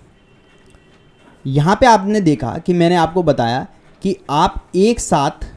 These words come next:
सिक्सटीन बिट का भी इस्तेमाल कर सकते थे, है ना, एक साथ सिक्सटीन बिट का पूरे का भी इस्तेमाल कर सकते थे,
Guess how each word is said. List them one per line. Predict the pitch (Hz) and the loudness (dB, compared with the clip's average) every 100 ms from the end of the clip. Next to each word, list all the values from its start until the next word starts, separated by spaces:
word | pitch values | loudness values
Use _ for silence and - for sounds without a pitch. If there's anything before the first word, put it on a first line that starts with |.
| - - | -20 -20
सिक्सटीन | - - 180 - 226 233 | -14 -6 -4 -2 0 2
बिट | 180 160 170 | 0 -4 -2
का | 185 | 0
भी | 180 202 | 2 0
इस्तेमाल | - 151 160 175 | -2 0 0 0
कर | 139 | -2
सकते | - 113 - 95 | -2 -10 -12 -14
थे, | 107 - _ _ _ _ _ _ _ _ | -16 -18 _ _ _ _ _ _ _ _
है | 139 | -6
ना, | 214 160 _ _ _ | -4 -8 _ _ _
एक | - 147 | -6 -4
साथ | - 170 233 - - - _ _ - | 2 2 2 -4 -20 -20 _ _ -20
सिक्सटीन | - - 170 - 220 247 254 - _ _ _ _ _ - | -6 0 0 0 0 2 0 -4 _ _ _ _ _ -14
बिट | 143 170 156 - | 2 2 2 0
का | 180 | 2
पूरे | 147 - 170 202 208 | 2 -2 4 6 8
का | 202 | 6
भी | 202 | 2
इस्तेमाल | 185 175 175 | 0 0 2
कर | 165 | 0
सकते | 151 147 151 | -2 -4 -4
थे, | 143 | -4